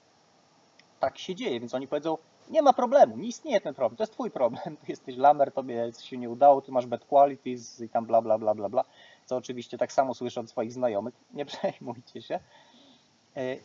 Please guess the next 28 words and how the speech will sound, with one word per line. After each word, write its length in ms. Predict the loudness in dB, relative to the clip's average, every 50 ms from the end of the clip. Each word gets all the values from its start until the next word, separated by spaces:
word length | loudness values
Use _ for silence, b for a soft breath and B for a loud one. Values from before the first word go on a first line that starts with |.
| _ -6
natomiast 400 | -4 -2 -2 -2 -2 -2 -4 -2 -2
co 100 | -4 -4
nie 120 | -4 -2
znaczy, 260 | 0 0 0 0 -2
że 100 | -8 -6
problem 320 | -4 -4 -4 -2 -2 -4 -6
nie 100 | -6 -8
istnieje. 500 | -10 -12 _ -8 -8 -6 -6 -6 -8 -12 _ _ _ -20 -20 -16
I 60 | -12
co 120 | -10 -8
gorsza, 260 | -6 -6 -6 -6 -6
ten 120 | -6 -6 -6
problem 280 | -6 -6 -6 -6 -8
istnieje 320 | -10 -10 -12 -10 -10 -8 -8
w 20 |
większości 440 | -8 -10 -10 -10 -10 -10 -10 -10 -10
populacji, 640 | -10 -8 -6 -2 0 2 2 2 0 -4 -12 -12 -14 _ _ _ _ _ _ _ _ _ _ _ _ _ _ -8
więc 380 | -4 -4 -4 -4 -4 -8 -12
stan 420 | -16 -12 0 4 4 6 6 4 -2
tej 220 | -6 -6 -6 -6
większości 480 | -6 -8 -6 -2 -2 -2 -2 -4 -8 -10
populacji, 540 | -10 -8 -4 2 4 4 4 4 0 -14
tych 160 | -16 -16 -14 -14
osiemdziesięciu 580 | -12 -10 -10 -10 -10 -10 -10 -10 -10 -10 -4
procent, 380 | 0 0 0 0 0 -4 -10 -12
które 260 | _ _ -6 -4 0
ma 140 | 2 2 2
problem, 440 | 2 2 -2 0 2 0 -2 -2